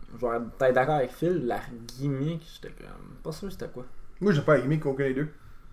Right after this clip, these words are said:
Speaker 2: Ça va bien. <laughs> Fait que le match, je l'ai pas aimé. Puis, euh, à la base, je pense que j'avais mis une note de, je pense, euh,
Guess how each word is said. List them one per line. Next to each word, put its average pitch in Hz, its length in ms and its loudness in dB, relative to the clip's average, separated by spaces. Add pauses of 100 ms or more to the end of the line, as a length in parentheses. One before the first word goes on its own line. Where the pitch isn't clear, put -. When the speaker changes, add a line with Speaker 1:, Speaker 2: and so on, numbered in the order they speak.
(120)
Speaker 2:
Ça - 80 -10
va 117 200 -2
bien. 160 120 0 (260)
<laughs> - 0 -
Fait - 760 2
que - 40 -8
le 165 60 10
match, 190 240 12
je - 60 0
l'ai 135 60 6
pas 165 220 12
aimé. 135 320 8 (1040)
Puis, 120 240 -2
euh, 113 100 0
à 123 120 4
la 139 120 10
base, 175 240 12
je - 60 -4
pense 156 100 4
que 139 60 4
j'avais 123 120 4
mis 131 80 2
une 127 80 0
note 139 180 6
de, 113 80 2
je - 80 -8
pense, 123 240 -8
euh, 110 440 0